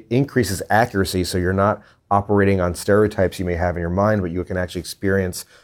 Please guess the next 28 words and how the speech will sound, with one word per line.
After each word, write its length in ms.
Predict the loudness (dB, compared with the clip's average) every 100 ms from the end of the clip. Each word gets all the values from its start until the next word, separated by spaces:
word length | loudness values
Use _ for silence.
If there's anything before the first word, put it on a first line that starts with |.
| _ -8
the 260 | -2 0
life 440 | 2 2 0 -2 -12 _ -14
of 100 | -4
someone 300 | 0 0 2
else 320 | 0 0 -4
as, 320 | -2 -2 -2
as 240 | -4 -2 -2
that 160 | -4
person 400 | -4 -6 -4 0
lives. 400 | 4 4 2 -8 _ _ _ _ _ _ _ _ _
Since 280 | -2 -2 0
two 160 | 2 4
thousand 320 | 4 4 4
and 100 | 4
three, 160 | 4 4
I've 80 |
been 120 | 4 4
running 260 | 4 4
experiments 480 | 2 2 2 2 0
that 120 | -4
take 220 | 0 -2
a 40 | -2
person, 500 | -2 -2 0 -4 -4 -12 _ _ _
puts 240 | -2 0
her 140 | 2 2
in 80 | 4
virtual 320 | 2 4 4
reality, 480 | 6 6 4 2